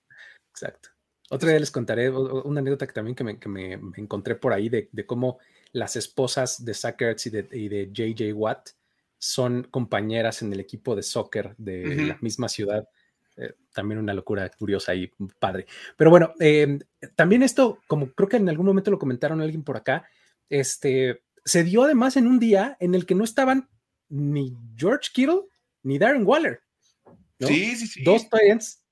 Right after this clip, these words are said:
Speaker 1: top, ¿no? Ahora, tampoco estuvo Rob Gronkowski, ¿no? Si quieres hablar un poco y extender ahí la conversación, tampoco estuvo ahí. Otro que no anotó, Travis Kelce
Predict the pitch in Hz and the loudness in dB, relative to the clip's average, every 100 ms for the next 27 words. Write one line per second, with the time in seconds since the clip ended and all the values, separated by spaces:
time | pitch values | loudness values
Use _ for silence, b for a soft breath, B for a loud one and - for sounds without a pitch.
0 | _ - 233 - - _ _ - 143 208 | _ -2 -2 -4 -10 _ _ -12 -10 -8
1 | 120 143 135 117 165 - 208 180 175 160 | -4 0 0 -2 -6 0 4 4 4 0
2 | 139 202 226 220 123 170 - 143 147 - | 0 0 0 -2 -4 -4 -4 -2 -4 -6
3 | 110 95 117 131 127 135 123 110 - 107 | -12 -8 -8 -8 -8 -8 -8 -10 -14 -12
4 | 101 123 123 131 120 107 110 98 123 175 | -10 -8 -8 -8 -10 -12 -12 -10 -6 -6
5 | 208 b b _ 113 98 - 127 117 170 | -8 b b _ -16 -16 -8 -4 -2 -2
6 | 180 b b _ 151 165 180 127 131 151 | -6 b b _ -6 0 0 0 -2 -2
7 | 135 147 240 _ _ _ _ _ _ - | 0 0 -2 _ _ _ _ _ _ -10
8 | 123 156 - 254 285 151 - | -8 -8 -4 -4 -4 -6 -8